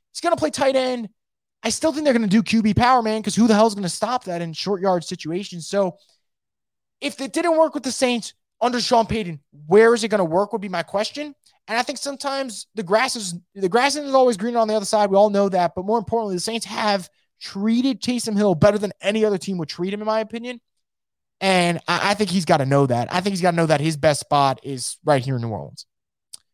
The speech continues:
Why would the Saints draft a Q B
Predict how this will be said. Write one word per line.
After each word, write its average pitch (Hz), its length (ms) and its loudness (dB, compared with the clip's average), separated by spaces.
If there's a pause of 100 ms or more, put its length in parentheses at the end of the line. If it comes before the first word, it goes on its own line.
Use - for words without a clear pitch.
(540)
Why 175 160 6
would 240 100 6
the 226 40 0
Saints 233 240 -4
draft 220 240 4
a 196 180 6
Q 214 300 2
B 190 420 0